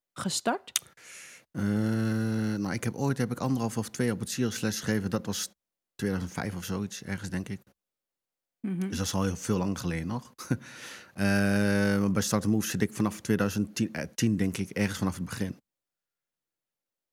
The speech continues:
Speaker 2: Dat ze, dat ze begonnen zijn met, eh, fitness trainen A en B en personal training en al die hele, alle opleidingen eigenlijk. Of tenminste, veel basisopleidingen die er zijn.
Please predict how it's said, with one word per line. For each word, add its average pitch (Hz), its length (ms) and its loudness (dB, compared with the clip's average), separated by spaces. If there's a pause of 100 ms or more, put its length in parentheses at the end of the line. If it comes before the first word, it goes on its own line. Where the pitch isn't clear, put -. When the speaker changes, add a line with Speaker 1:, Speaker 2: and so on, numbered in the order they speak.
(180)
Speaker 2:
Dat 87 80 0
ze, 92 260 2
dat 90 140 -2
ze - 140 0
begonnen 95 320 0
zijn 87 240 0
met, 87 220 -2
eh, 180 80 0
fitness 175 320 -4
trainen 175 300 -2
A 85 180 -2
en 80 140 -4
B 73 40 -6
en 80 280 -2
personal 85 320 -6
training 82 400 -4
en 80 140 -6
al 73 140 -8
die 80 200 -6
hele, 80 380 -6 (960)
alle 85 220 0
opleidingen 80 460 -2
eigenlijk. 80 340 -6
Of - 140 -8
tenminste, 90 340 0
veel 98 240 2
basisopleidingen 95 640 4
die 95 100 0
er 95 60 -6
zijn. 90 320 -4